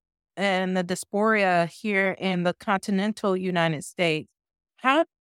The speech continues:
do we represent in the continental United States as far as representation of Kanakas in the continental United States?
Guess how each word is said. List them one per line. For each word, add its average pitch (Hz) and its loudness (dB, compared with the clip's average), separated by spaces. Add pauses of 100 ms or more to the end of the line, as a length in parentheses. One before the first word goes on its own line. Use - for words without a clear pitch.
(180)
do 262 2
we 247 2
represent 220 2 (720)
in 202 0
the 196 -2
continental 214 -2
United 170 0
States 180 -4
as 190 -6
far 196 2
as 180 -2
representation 175 -4
of 175 2 (380)
Kanakas 175 0
in 175 0
the 165 0
continental 196 -8
United 165 -2
States? 131 -10